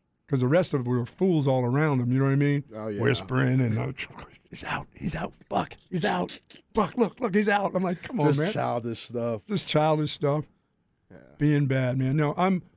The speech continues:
Speaker 1: I'm all, I'm all Sark now. I'm all Sark this year. Go ahead and get the championship. See, now I'm s-, now
Speaker 2: You're drinking that Kool-Aid pretty
Speaker 1: Well,
Speaker 2: hard, huh?
Speaker 1: I'm, I'm just saying, get to the championship game because anything can happen in a championship game. Get us, get us there.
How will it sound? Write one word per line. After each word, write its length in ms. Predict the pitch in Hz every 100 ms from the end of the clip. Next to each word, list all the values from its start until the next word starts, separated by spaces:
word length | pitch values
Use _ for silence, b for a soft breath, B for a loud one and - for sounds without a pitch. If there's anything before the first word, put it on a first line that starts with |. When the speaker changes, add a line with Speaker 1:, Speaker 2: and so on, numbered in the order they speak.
| _
Speaker 1:
I'm 140 | 147 156
all, 320 | 165 165 175
I'm 200 | 151 160
all 180 | 151 151
Sark 400 | - 139 123 139
now. 280 | 139 117 -
I'm 160 | 143 147
all 160 | 143
Sark 320 | 139 139 127 131 _ _ _ _
this 200 | 139 -
year. 120 | 127
Go 140 | 120 147
ahead 100 | 147
and 80 | 143
get 100 | 139
the 80 |
championship. 560 | 123 139 127 - 127 - b b b _ _
See, 340 | - 139 151 -
now 240 | 135 147
I'm 60 | 139
s-, 120 | 117
now 380 | 139 135 139 147
Speaker 2:
You're 80 | 139
drinking 240 | 240 480 370
that 160 | 190
Kool-Aid 440 | - 277 240 202 165
pretty 160 | 185
Speaker 1:
Well, 100 | 156
Speaker 2:
hard, 280 | 202 240 175
huh? 220 | 156 139
Speaker 1:
I'm, 80 | 110
I'm 80 | 165
just 160 | 170 -
saying, 360 | 180 151 147 - _ _ _ _ _ _ _ _ _ 123
get 220 | 190 214
to 80 | 185
the 80 | 160
championship 500 | 160 156 143 - 127
game 220 | 143 139
because 240 | 131 135 -
anything 300 | 175 175 165
can 100 | 139
happen 300 | 139 135 127 -
in 140 | 143
a 60 | 117
championship 560 | 135 120 120 - 123
game. 260 | 131 127 127 _ _ _ _ _ _ _ _ _ _ _
Get 200 | - 160
us, 160 | 165 - -
get 180 | 175
us 120 | 175 156
there. 360 | 147 135 120